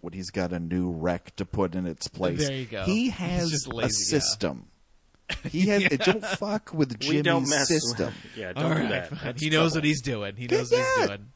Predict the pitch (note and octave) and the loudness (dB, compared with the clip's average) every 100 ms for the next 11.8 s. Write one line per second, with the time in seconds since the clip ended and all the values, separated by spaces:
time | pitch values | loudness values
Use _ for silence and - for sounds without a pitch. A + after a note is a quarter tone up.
0 | - D3+ D3 F#3 E3 F3+ E3+ D#3 G3 D#3+ | -4 -2 8 8 8 6 6 10 10 12
1 | E3+ C#4 A3 A#3 G#2+ G#2 - _ _ _ | 10 10 6 4 0 -4 -10 _ _ _
2 | _ - E3+ - B3 C4 C4+ - G3 G#3 | _ -6 -2 0 0 4 2 2 -4 -4
3 | A#3 A#3 - C4+ - C#3 B2 C#3+ D3+ D#3+ | -6 -6 -4 -4 -4 -6 -6 -6 -4 -6
4 | F#3+ B2 G2+ - - - - - D3 D3 | -6 -8 -8 -12 -20 -20 -10 -2 0 0
5 | D3 F#3+ F#3+ D#3 D3+ - A#3 A#3+ F3+ D#3 | 0 0 2 2 0 -2 -2 -4 -8 -18
6 | - _ _ E3 - F3+ - G#3+ A3 A3+ | -18 _ _ -20 -14 -12 -10 -6 -4 -2
7 | F3 C#3 C#3 C#3+ G3+ A#3 F#3+ E3 C#3+ B2 | -4 -10 -12 -8 -6 -4 -6 -6 -8 -10
8 | - C#3 C#3 - - A#2+ B2 A2+ G#2 G#2+ | -10 -8 -10 -12 -16 -12 -10 -10 -10 -10
9 | F2+ A#2 B2+ C3 B2+ - - B2+ A#2+ A#2 | -6 -8 -6 -8 -8 -10 -6 -4 -2 -4
10 | - C#3+ D#3+ B2 B2+ B2+ C3 A#2 A#2+ C3 | -6 -6 -6 -6 -10 -8 -8 -10 -8 -6
11 | B2+ - A2+ G#2 - B2 A2+ G#2 | -6 -8 -12 -10 -8 -4 -4 -4